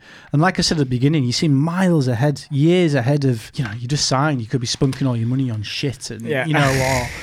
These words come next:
Speaker 2: <laughs>
Speaker 1: going on a bender and, you know, but you, you, you don't seem that type of person.
Speaker 2: Yeah, I think, uh, it's just, it's just the way I've been brought up. I think, I think I've had, you know, such a supportive support network around me, and, you know, I haven't really, you know, I've been fortunate to not really encounter many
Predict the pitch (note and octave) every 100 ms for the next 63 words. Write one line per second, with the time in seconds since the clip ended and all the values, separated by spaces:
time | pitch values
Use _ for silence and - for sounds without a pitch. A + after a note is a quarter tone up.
0 | - - - - F#3 E3 D#3 D3 C3 D3
1 | D#3 D3+ D3 C3 B2+ B2+ C3 D#3+ C3 A#2+
2 | C#3+ C#3 D3 D#3 C3+ D3+ D3+ D3+ D#3 E3+
3 | E3 D3+ C#3+ - A#2+ - C#3+ D3+ - A#2
4 | - _ _ - D#3+ F#3 F3+ E3+ B2 A#2+
5 | A2+ G#2 _ _ _ _ C3+ D3+ C3+ -
6 | A#2 C3+ A#2+ A#2+ A#2 A2 A2+ A#2+ A#2 B2
7 | B2+ B2 A#2+ A#2+ A#2 A#2+ A#2 A#2 A#2 -
8 | _ - A#2+ A2+ - B2+ A#2 - B2+ B2
9 | B2+ B2 - - - - - _ - -
10 | - C3 C3 C3+ C3 B2+ B2+ B2+ C3 B2+
11 | B2 A#2+ A#2+ - B2+ A#2+ A2+ B2+ A#2+ A#2+
12 | A#2+ A#2 A#2 A#2 A#2+ A#2 A2 A2+ - A#2+
13 | A#2+ A#2 - A#2+ A#2 A2+ A2 G#2+ - A#2
14 | A#2+ A2+ A2 A2 A2